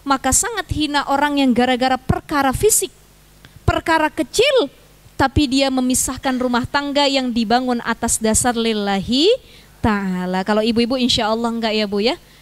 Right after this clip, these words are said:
Kita udah kenal suami kita modelnya bagaimana, tidurnya gimana, bau badannya bagaimana, model marahnya itu udah jadi makanan sehari-hari. Ustazah, alhamdulillah saya sudah menerima seratus persen.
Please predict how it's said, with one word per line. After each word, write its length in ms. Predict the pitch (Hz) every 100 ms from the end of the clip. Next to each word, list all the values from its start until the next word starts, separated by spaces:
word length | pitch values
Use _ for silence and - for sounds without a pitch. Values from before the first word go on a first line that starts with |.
| - -
Kita 240 | 240 294
udah 160 | 277 269
kenal 400 | - 294 302 294
suami 320 | 311 277 285
kita 240 | 269 285
modelnya 480 | 294 285 285 285 294
bagaimana, 480 | 277 285 277 269 190 - - - -
tidurnya 480 | - 277 254 247 247
gimana, 760 | 214 226 226 220 220 214 214 208 - -
bau 240 | 240 269
badannya 480 | 254 247 233 240 240
bagaimana, 800 | 226 220 226 226 220 220 214 214 - - - - -
model 320 | 269 262 262
marahnya 480 | 262 269 269 285 330
itu 140 | 370 440
udah 260 | 480 453
jadi 200 | 415 440
makanan 480 | 440 440 427 415 427
sehari-hari. 720 | 415 403 392 381 359 370 415
Ustazah, 480 | 320 - 349 320 339
alhamdulillah 800 | 311 320 294 320 302 277 262 254
saya 180 | 247 269
sudah 300 | 269 285 254
menerima 400 | 247 254 269 247
seratus 480 | - 247 254 233 -
persen. 480 | 220 - 196 170